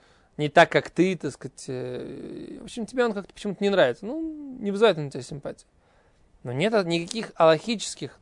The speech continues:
туранических оснований его ненавидеть, а ты его ненавидишь, ты готов ему насолить, ты готов, ну, как бы, то есть ты готов делать добро только тем, той, той группе людей, которых ты считаешь своими друзьями.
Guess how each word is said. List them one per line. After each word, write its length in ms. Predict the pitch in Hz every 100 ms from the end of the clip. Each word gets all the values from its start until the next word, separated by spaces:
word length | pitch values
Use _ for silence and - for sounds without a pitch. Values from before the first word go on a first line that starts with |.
| _
туранических 580 | 143 139 180 170 - 139
оснований 400 | 135 156 165 147
его 100 | 143
ненавидеть, 560 | 147 160 320 285 208 _ _ _
а 120 | -
ты 180 | 180 320
его 200 | 294 233
ненавидишь, 520 | 240 240 262 214 147
ты 120 | - 156
готов 380 | 156 156 254
ему 220 | 190 156 143
насолить, 600 | 139 - 165 277 285 -
ты 80 | 147
готов, 360 | 143 - 190 -
ну, 200 | 277 330
как 240 | 330 330 226
бы, 180 | 226 -
то 40 | _ _ _ _ _ _ _ _ _ _ _
есть 100 | 147
ты 80 | 240
готов 320 | 226 302 302
делать 300 | 220 240 196
добро 380 | 190 190 247 254
только 320 | 214 208 175
тем, 340 | - 202 196 - _ _ _ _ _ _
той, 300 | 160 160 202
той 180 | - 202
группе 300 | 185 214 208
людей, 260 | 202 277 311
которых 320 | 170 202 -
ты 300 | 170 196 220
считаешь 360 | - - 180 -
своими 360 | 165 170 160
друзьями. 440 | 147 160 160 -